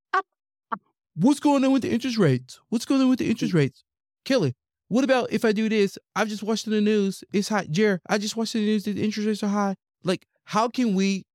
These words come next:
Speaker 2: efficiently address the interest rates when it comes to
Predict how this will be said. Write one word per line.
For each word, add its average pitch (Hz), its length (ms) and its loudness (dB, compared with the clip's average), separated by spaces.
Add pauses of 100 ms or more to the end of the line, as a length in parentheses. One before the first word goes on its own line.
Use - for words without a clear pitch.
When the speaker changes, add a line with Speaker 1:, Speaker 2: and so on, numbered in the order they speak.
(220)
Speaker 2:
efficiently 180 800 0
address 147 400 0
the 147 180 -4
interest 143 320 -4
rates 127 320 -2 (300)
when 143 220 0
it 151 120 -2
comes 147 280 -2
to 127 240 0